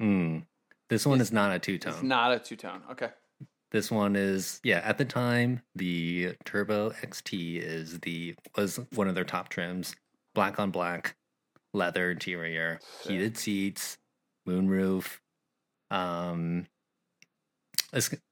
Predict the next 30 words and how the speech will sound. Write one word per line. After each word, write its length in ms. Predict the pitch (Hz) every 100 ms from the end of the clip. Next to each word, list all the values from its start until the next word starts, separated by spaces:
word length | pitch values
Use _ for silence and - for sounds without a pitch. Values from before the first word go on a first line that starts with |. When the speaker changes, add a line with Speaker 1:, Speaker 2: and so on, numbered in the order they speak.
| _ -
Speaker 1:
it's 120 | 107
great. 180 | 92 - _ _ _ _
So, 480 | - 107 85 85 85 - _ _ _
purchased 320 | - 131 127
it. 160 | 131 - -
I'm 100 | 98 101
gonna 260 | 110 107 107
go 220 | 101 98
and 280 | 92 87 -
title 300 | 95 92 101
it 100 | 113
tomorrow. 540 | 120 101 95 92 98 - -
But, 380 | 135 107 - - -
oh, 160 | 104
the 120 | 85
funny 240 | - 135 139
story 360 | - 104 95
is 180 | 98 90
here 360 | - 90 87 92 _
that 360 | 101 85 87 - - _ _ _
we've 140 | 117 101
been, 300 | 104 98 107
you 60 |
know, 140 | 123 82
looking 340 | 92 - 107
for 480 | - 98 92 92 87 - _ -
cars, 600 | 104 92 92 92 87 - -
kind 140 | 120
of 80 | 92
beachmobiles 880 | 98 - 101 95 95 92 98 -